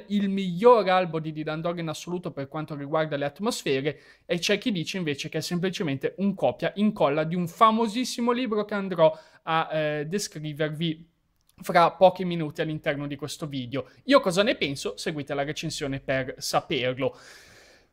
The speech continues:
Copertina, copertina di Angelo Stano.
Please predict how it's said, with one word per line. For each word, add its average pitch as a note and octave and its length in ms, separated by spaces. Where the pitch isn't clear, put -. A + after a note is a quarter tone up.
Copertina, B3+ 640
copertina B3 540
di A3 100
Angelo A#3+ 340
Stano. C#4+ 720